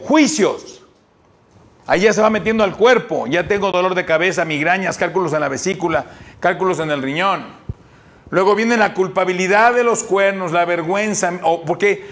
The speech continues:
o la culpabilidad de que no defendí mi lugar con la relación, con mis hijos. Doy más de lo que recibo.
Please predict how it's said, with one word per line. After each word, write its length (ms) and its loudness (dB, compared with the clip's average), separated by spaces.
o 100 0
la 200 2
culpabilidad 580 0
de 100 2
que 120 -2
no 160 0
defendí 360 0
mi 120 0
lugar 380 0
con 180 -2
la 80 0
relación, 840 -2
con 180 -4
mis 240 -4
hijos. 500 -2
Doy 260 2
más 280 2
de 100 0
lo 140 -2
que 100 -2
recibo. 760 -2